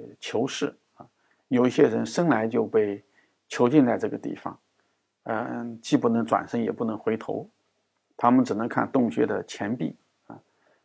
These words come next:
呃，在这个囚室的后面呢，有，有一条漫长而崎岖的坡道，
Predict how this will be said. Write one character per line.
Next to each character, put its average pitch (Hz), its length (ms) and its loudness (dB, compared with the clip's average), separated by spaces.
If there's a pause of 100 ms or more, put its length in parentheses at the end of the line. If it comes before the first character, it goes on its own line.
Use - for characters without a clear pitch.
(280)
呃， 117 500 0
在 135 240 2
这 135 80 4
个 131 60 6
囚 139 280 6
室 151 160 0
的 123 380 4
后 - 420 6
面 117 180 4
呢， 104 120 -4
有， 101 320 -4
有 110 200 2
一 127 60 4
条 113 400 0 (300)
漫 139 200 6
长 107 240 -2
而 107 60 -4
崎 - 240 -6
岖 - 160 -10
的 107 140 -2
坡 - 200 -2
道， 160 240 0